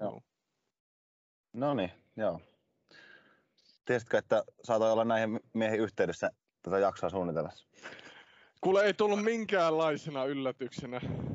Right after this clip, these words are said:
Speaker 2: Mä oikein pelolla, mä, mä niin pelolla odotan, että mitä sieltä on tulos vielä, mutta
Speaker 1: Juu, kyllä. Just näin. No tota, vi-, pikkusen vielä tähän osioon, niin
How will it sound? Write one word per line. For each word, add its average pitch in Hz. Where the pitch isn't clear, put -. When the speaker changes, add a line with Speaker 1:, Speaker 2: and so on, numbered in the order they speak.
Speaker 2:
Mä 131
oikein -
pelolla, 147
mä, 139
mä 147
niin 151
pelolla 123
odotan, 107
että -
mitä 117
sieltä 110
on 131
tulos 143
vielä, 131
mutta -
Speaker 1:
Juu, 110
kyllä. 98
Just 92
näin. 82
No 123
tota, 143
vi-, 208
pikkusen 180
vielä 143
tähän 139
osioon, 98
niin 101